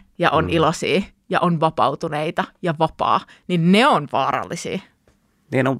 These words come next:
Speaker 2: se, niin kuin on todettu, niin sä oot niinku ja pärjäsit hyvin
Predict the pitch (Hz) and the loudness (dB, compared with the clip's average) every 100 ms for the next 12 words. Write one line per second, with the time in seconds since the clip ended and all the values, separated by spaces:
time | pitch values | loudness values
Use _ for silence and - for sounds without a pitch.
0 | - 135 101 67 _ _ _ _ _ _ | -2 0 0 -6 _ _ _ _ _ _
1 | 101 98 104 98 143 110 - 92 78 82 | -6 0 0 4 4 4 0 -6 -4 -4
2 | 85 82 - _ - _ - 67 90 98 | -2 -4 -6 _ -20 _ -14 -6 -4 -4
3 | 87 92 85 - 101 98 87 87 - 120 | -4 -4 -2 0 2 2 -2 -6 -4 0
4 | 95 71 | 0 -2